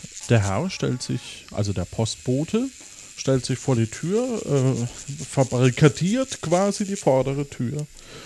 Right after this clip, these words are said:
Und, äh, die Polizistin spricht dich an,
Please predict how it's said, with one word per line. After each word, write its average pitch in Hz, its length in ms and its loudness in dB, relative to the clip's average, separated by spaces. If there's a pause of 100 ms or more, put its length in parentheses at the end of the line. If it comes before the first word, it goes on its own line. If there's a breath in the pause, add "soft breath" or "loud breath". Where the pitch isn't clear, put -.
(260 loud breath)
Und, 123 480 0
äh, 135 240 0
die 120 100 0
Polizistin 139 840 -2 (240)
spricht - 460 -6
dich - 180 -8
an, 92 320 -4